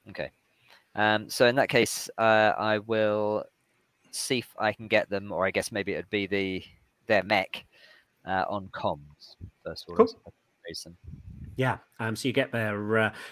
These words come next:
Speaker 2: mech on comms. There's a crackle, and, um, you hear a, um, voice, and, um, she says, um, "This is Artemis of Scrapper's, uh, Bluff. Uh,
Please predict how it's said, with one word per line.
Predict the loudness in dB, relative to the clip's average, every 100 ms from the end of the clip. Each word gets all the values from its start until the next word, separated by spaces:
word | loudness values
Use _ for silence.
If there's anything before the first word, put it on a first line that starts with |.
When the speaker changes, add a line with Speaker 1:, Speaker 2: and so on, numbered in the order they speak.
| 0
Speaker 2:
mech | 0 2
on | -2
comms. | 4 4 2 -2
There's | -6
a | -4
crackle, | 2 2 2 -6
and, | -6 -10 -12
um, | -12 -12
you | -8 -6
hear | -4 -2 -2
a, | -2 -4
um, | -8 -10 -8
voice, | -8 -6 -4 -4
and, | -4 -8
um, | -6 -4 -4
she | -4 -2
says, | 2 4 4 2
um, | 4 4 2 -2 _ _ -20 -20 -20 -18 0
"This | 2
is | 6
Artemis | 6 6 4 0 2
of | 0 -2
Scrapper's, | -4 0 2 0 -2 -4 -2
uh, | -2 -2
Bluff. | -2 -2 -6 -12 -6
Uh, | -4 -4